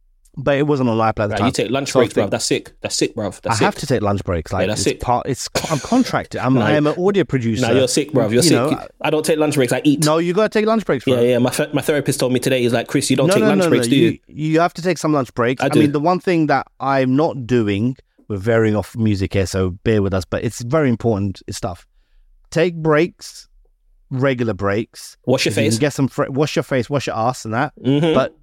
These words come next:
Speaker 1: but remember, wash your ha-, wash, wash your face before you wash your ass.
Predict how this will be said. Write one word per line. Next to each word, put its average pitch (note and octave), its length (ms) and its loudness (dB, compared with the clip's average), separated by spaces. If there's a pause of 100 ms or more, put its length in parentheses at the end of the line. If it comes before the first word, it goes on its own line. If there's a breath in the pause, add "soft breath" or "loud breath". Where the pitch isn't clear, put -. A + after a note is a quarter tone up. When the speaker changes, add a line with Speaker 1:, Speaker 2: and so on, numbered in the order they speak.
(120)
Speaker 1:
but C3+ 360 -2
remember, C3 800 0 (720)
wash B2 400 -2
your C3+ 180 4
ha-, B2 280 -4
wash, C3+ 360 -2
wash C3 380 -2
your C3 100 2
face D#3 340 0
before E3+ 480 0
you A#2 160 0
wash G2+ 300 -4
your G#2+ 100 0
ass. F2+ 440 -8